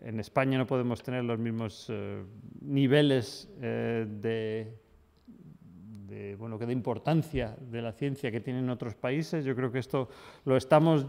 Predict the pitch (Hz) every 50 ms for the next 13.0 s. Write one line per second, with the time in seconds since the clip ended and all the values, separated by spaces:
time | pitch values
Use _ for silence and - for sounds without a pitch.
0 | 135 131 127 147 143 - 131 123 117 - 156 156 160 160 156 151 147 147 139 131
1 | 131 139 139 139 - 113 113 131 170 185 190 185 185 139 123 127 123 123 123 123
2 | 117 117 127 120 113 113 113 113 113 117 113 110 110 107 98 98 127 123 120 -
3 | 147 123 113 - - - 127 117 - - 120 104 - - 160 165 165 170 165 151
4 | 160 143 123 127 123 120 110 127 123 117 113 113 117 117 110 107 107 107 104 -
5 | - - _ _ _ _ _ _ - 127 95 110 - 143 127 - - 127 117 131
6 | 123 123 120 - - 131 127 123 120 117 110 120 117 - - 139 113 107 107 98
7 | - - - 147 160 165 165 180 170 - - - - - - - - - - -
8 | _ - 135 123 120 - - 147 139 143 139 139 - 135 127 135 135 139 143 135
9 | 131 131 127 120 117 143 151 147 156 156 147 139 - 147 147 143 135 - - 127
10 | 139 170 180 180 180 175 160 - 147 127 127 120 - - 123 110 123 131 127 135
11 | 131 127 110 - - 139 123 120 110 - 131 123 123 123 120 117 127 123 110 117
12 | 127 117 120 113 107 110 120 151 160 165 160 165 165 156 139 131 127 123 123 120